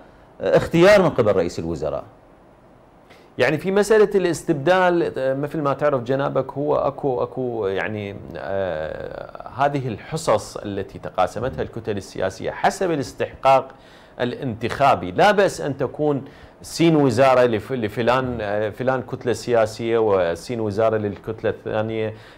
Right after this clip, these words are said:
Speaker 2: لكن لا بأس أنه إذا تلكأ هذا المرشح بهذه الوزارة ما الضير أن تأتي هذه الكتلة السياسية بمرشح ثاني لديه مواصفات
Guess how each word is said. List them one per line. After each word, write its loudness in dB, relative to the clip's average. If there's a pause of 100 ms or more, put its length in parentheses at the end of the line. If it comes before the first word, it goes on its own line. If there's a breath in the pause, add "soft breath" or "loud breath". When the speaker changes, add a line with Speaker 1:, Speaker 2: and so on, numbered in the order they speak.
Speaker 2:
لكن 2
لا 6
بأس 4
أنه -2
إذا 2
تلكأ 2
هذا 4
المرشح 2
بهذه 0
الوزارة 2 (300 loud breath)
ما 2
الضير 6
أن -4
تأتي -2
هذه 4
الكتلة -4
السياسية 2 (280 loud breath)
بمرشح 2
ثاني 2
لديه 2
مواصفات 2